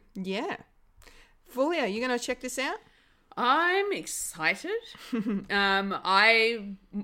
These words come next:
Speaker 2: I am a fan of the live action Beauty and the Beast. It was definitely really well made. I absolutely loved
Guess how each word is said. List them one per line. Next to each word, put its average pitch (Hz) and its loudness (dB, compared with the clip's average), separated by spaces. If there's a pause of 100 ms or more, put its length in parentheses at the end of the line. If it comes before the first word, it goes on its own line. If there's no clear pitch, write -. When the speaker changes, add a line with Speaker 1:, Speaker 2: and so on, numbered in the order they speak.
Speaker 2:
I 196 4
am 233 4
a 180 -4
fan 165 0
of 147 -4
the 151 -6
live 139 -6
action 143 -8
Beauty 147 -8
and 139 -10
the 143 -10
Beast. 143 -10
It 127 -12
was 147 -10
definitely 160 -10
really 147 -8
well 143 -10
made. 139 -12
I 139 -12
absolutely 147 -12
loved 143 -10